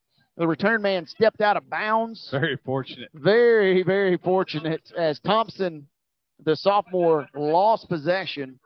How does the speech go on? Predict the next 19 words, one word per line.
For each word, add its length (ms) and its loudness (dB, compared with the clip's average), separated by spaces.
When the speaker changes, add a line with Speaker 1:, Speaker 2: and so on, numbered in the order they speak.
Speaker 1:
but 100 -2
he 80 -6
stepped 320 -2
out 140 2
of 80 -4
bounds. 560 -6
So 80 -20
B 240 -6
G 220 -4
A 120 2
will 140 -2
take 220 -6
back 260 -10
over. 320 -8
Speaker 2:
No, 180 4
they 80 -4
caught 300 4
him 120 -10
down. 380 -6